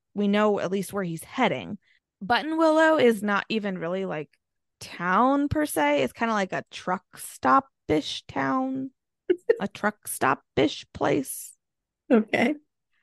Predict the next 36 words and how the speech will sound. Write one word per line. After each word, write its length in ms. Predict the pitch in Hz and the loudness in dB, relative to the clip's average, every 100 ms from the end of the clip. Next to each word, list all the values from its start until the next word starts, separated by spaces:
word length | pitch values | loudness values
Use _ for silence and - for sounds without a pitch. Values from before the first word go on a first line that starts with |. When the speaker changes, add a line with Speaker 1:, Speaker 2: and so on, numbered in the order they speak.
| _ | _
Speaker 1:
And 100 | 302 | 2
if 80 | 330 | 6
you 80 | 359 | 8
live 180 | 247 214 | 8 8
in 100 | 226 | 6
Buttonwillow 480 | 226 214 240 240 240 | 6 4 4 6 6
and 120 | 226 202 | 4 2
I 60 | |
just 160 | 196 214 | 2 -4
offended 340 | 185 180 180 | -4 -2 -2
you, 80 | 185 | -2
I'm 140 | 196 202 | -4 -4
sorry. 420 | 185 151 135 - - | -4 -4 -4 -4 -2
I, 120 | 139 214 | -2 0
but 200 | 226 - | -4 0
that's 240 | 233 - | -2 -4
from 380 | - 277 240 196 | -8 -6 -4 -4
what 200 | 196 196 | -4 -2
I 200 | 185 190 | -2 0
understand. 680 | 214 233 233 - 247 254 226 | -2 -4 -6 -6 -4 -2 -6
It's 120 | - | -8
just 240 | 202 190 | -12 -12
kind 220 | - 202 185 | -8 -4 -2
of 80 | 180 | -2
like 160 | 175 | -4
a 60 | 170 | -6
truck 320 | - 160 - | -6 -8 -8
stop 320 | - 165 - _ _ _ | -4 -4 -4 _ _ _
place. 500 | 175 135 - - - _ _ _ _ _ _ | -4 -4 -6 -14 -20 _ _ _ _ _ _
Speaker 2:
You 160 | 190 190 | 4 6
just 240 | 202 202 | 6 4
kinda 260 | - 202 190 | 6 6 6
go 200 | 180 180 | 6 6
through 340 | 180 185 160 | 6 4 4
it. 140 | 92 - _ _ _ _ _ | 2 -6 _ _ _ _ _
Speaker 1:
Yes. 400 | - 190 - - | 0 0 -2 -16